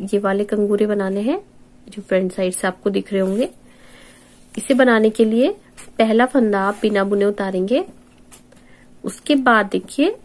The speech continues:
ऊन को आगे लेंगे और दो फंदों को आप एक साथ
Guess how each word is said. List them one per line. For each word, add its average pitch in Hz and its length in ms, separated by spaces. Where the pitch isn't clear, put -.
ऊन 208 240
को 247 140
आगे 208 500
लेंगे 214 480
और 202 300
दो 214 320
फंदों 226 400
को 196 220
आप 190 320
एक 262 320
साथ - 800